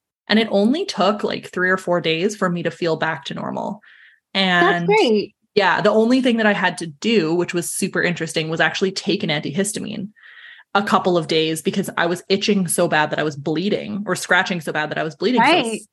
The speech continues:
Speaker 1: so itchy. And I was like, "What the fuck?" And then I, when I found out the histamine thing, I was like, "That's bizarre." So my husband has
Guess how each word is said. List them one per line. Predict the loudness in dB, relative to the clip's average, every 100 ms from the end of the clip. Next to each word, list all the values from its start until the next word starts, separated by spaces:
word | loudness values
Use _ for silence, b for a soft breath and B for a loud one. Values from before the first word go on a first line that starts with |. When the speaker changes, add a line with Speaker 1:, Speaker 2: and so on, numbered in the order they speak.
| _
Speaker 1:
so | 2 4 4 2
itchy. | -2 -2 -4 -4
And | -2
I |
was | -4
like, | -6 -10
"What | -10 -10
the | -12
fuck?" | -18 -12 -12 -12 -16 B B B B
And | 0 2
then | 2
I, | 2
when | 2 0
I |
found | 2 4 4
out | 0
the |
histamine | -4 -6 -4 -4 -2
thing, | -4
I |
was | -4 -4
like, | -6 -4
"That's | -8 -6
bizarre." | -6 0 2 2
So | 0
my | 0 2
husband | 2 2 2
has | 0 -2